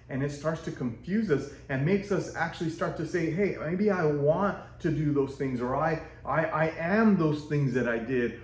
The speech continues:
or I am those things that were done to me. And we get lost in that, and it gets confusing. So to know that, first of all, that wasn't God's plan.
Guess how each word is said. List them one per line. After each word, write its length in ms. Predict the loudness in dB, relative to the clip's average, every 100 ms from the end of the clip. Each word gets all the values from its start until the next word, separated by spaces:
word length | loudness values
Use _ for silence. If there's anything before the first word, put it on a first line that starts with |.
| 0
or 160 | 2
I 140 | 2 2
am 200 | 2 4
those 220 | 2 0
things 260 | 0 0 0
that 360 | 0 -2 -12 -6
were 140 | -4 -2
done 360 | -2 -2 -4
to 140 | -6 -4
me. 480 | -2 0 0 -2 -10 -20 -20 -20 -20 -20 -20 -20 -14
And 80 | -6
we 80 | -2
get 260 | -2 -4
lost 480 | -8 -4 -4 -4 -6
in 140 | -4 -2
that, 380 | -2 -6 -10 -20 -10
and 100 | -8
it 60 | -6
gets 160 | -8
confusing. 800 | -8 -10 -8 -2 -2 -2 -4 -6 -12 -20 -8
So 300 | -2 0 -2
to 120 | -2
know 680 | 0 2 4 4 2 0 -6 -14 -16
that, 500 | -8 -2 -2 -2 -6
first 280 | -2 -2 0
of 120 | -2
all, 360 | -2 -2 -4 -4
that 180 | -6 -4
wasn't 340 | -2 -4 -4
God's 240 | -4 -6 -8
plan. 440 | -8 -4 -4 -6